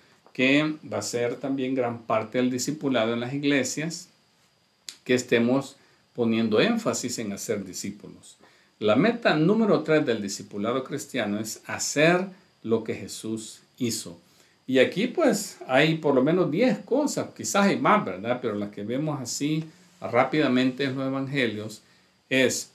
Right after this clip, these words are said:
predicar el evangelio, enseñar, o sea, educar sobre el camino de Cristo,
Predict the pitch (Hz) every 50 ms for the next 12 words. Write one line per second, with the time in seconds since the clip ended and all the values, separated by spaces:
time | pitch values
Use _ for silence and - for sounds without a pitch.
0 | _ _ - - 113 117 110 104 101 104 123 127 143 143 143 139 123 117 117 120
1 | 135 143 151 156 165 190 202 202 208 - _ _ _ _ _ _ _ - - _
2 | - - 120 110 107 - - 104 98 92 95 98 120 143 160 170 156 131 - -
3 | - 135 135 135 123 113 107 - 107 104 101 92 87 - - 101 113 139 170 185
4 | 165 - - 123 107 104 95 92 - - 90 92 98 113 139 156 151 139 117 95
5 | 87 90 87 85 - - 143 170 165 - - - 226 -